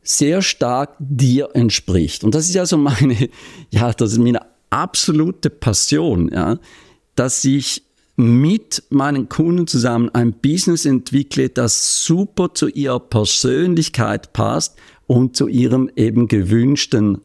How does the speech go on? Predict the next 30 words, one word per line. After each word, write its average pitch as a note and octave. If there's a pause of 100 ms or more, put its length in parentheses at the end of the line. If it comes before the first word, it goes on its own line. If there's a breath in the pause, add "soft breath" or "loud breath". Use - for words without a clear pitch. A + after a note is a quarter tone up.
(120)
Lifestyle. D#2+ (180)
Das F3+
ist - (200)
weit E3
anspruchsvoller, D3+ (280 loud breath)
als A#2+
wenn C#3
ich B2
einfach A#2
sage, A2
wo, E3 (340 loud breath)
äh, A#2+
kriege C#3+
ich A#2
jetzt A#2
mehr A2
Geschäft, G2+
wo C#3
kriege C#3
ich A2+
jetzt B2
mehr A2+
Kohle, B2+
wie D3
mache C#3+
ich B2+
schnell B2
die B2
erste A#2+
Million? F#2